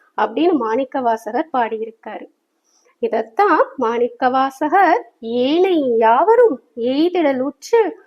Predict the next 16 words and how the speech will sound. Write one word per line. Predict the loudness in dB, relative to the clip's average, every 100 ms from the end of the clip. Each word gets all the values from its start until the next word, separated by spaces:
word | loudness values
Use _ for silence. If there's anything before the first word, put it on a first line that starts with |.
| _ _
மற்ற | -2 -2 -4 -6 -2
இன்னதென்று | -2 -2 -2 0 0 2 2 4 2
அறியாத | 2 0 2 2 2 0 -8 _
தேனை | 2 2 2 2 2 2
ஆண்மையை | 2 2 0 -2 -2 -2 -2 -6 _ _ _ _ _ _
கரும்பின் | 2 4 4 2 2 2 0 -2 2
என் | 2 2 0
திரளை | -2 2 2 4 2 -2 -8 _
சிவனை | -10 -6 -2 0 2 4 4 4 -4 _ _
என் | 0 0 -2 -4
சிவலோகக் | -4 0 2 2 2 0 -4 -8 _ -4
கோனை | 0 2 4 4 0 -6 _ _ -4
மானன | 2 2 4 2 4 2 2
நோக்கி | 2 0 -2 2 4 2 -4 _ _
தன் | 2 4 0 -4
கூரனை | -4 0 0 4 4 4